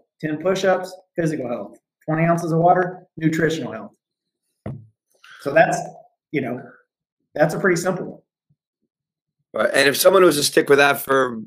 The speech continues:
Speaker 2: a couple weeks, like, w-, uh, you know, what might be, what might be next, or what might they, you know, what the, what might the experience be? You know, 'cause I, like, that's one thing about the show that John and I really try to do with our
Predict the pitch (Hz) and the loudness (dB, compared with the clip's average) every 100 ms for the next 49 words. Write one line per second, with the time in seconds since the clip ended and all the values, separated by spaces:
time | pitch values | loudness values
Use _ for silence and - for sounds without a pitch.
0 | - 120 147 139 143 151 110 - 113 104 | -10 -2 -2 0 0 0 0 -2 -2 -2
1 | - 110 - 113 - 113 107 107 _ _ | -8 -12 -8 -6 -4 -4 -4 -6 _ _
2 | _ _ _ - 110 113 139 123 - 143 | _ _ _ -6 -2 0 0 -2 0 0
3 | 143 139 131 147 160 - - 117 123 123 | 0 -2 -2 0 0 0 -4 0 0 0
4 | 123 120 - 117 113 110 107 110 107 110 | -4 -4 -2 0 2 0 -4 -6 -4 -4
5 | - 113 113 110 107 107 107 - 131 131 | -6 -8 -6 -4 -6 -6 -10 -6 -2 -2
6 | 123 - 123 123 120 113 - _ _ _ | -4 -8 -6 -4 -6 -8 -14 _ _ _
7 | - 131 135 156 147 151 151 170 180 160 | -4 -2 0 2 4 4 4 2 2 0
8 | 151 135 123 120 113 - 170 143 123 113 | 0 2 4 2 0 0 6 6 6 2
9 | 107 120 117 117 113 113 113 - 110 110 | -2 -4 -6 -4 -6 -6 -8 -8 -8 -8
10 | 107 110 110 110 107 110 104 | -8 -8 -6 -8 -6 -6 -6